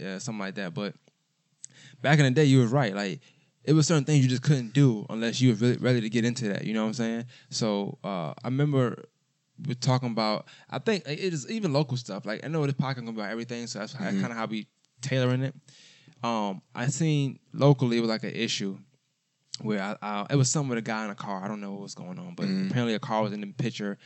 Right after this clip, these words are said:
Speaker 1: Somebody put a couple in and took a picture, and they thought it was, I don't know. But it was just, it was, it, it, it turned into a bigger thing because everybody started commenting. I looked at the picture. It got, like, thousand comments, you know what I'm saying? The whole
Speaker 2: Mm-hmm.
Speaker 1: city just going back and forth, egging it on, egging it on.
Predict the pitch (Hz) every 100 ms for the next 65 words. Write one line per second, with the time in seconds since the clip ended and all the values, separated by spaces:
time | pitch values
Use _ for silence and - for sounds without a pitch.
0 | - - 113 107 117 123 127 113 104 139
1 | 127 113 110 101 101 104 101 127 123 120
2 | 104 85 - - - 123 131 123 113 -
3 | - - - - 135 127 - - 151 143
4 | 143 143 139 160 143 131 107 131 123 117
5 | 139 131 117 113 101 117 113 113 98 -
6 | 117 120 113 123 135 101 139 131 120 120
7 | 120 - _ - 120 85 82 - _ -
8 | 110 117 123 117 127 113 117 117 120 117
9 | 120 113 101 98 117 123 120 110 110 110
10 | 110 110 104 - 113 - 117 117 110 110
11 | 107 110 110 110 110 110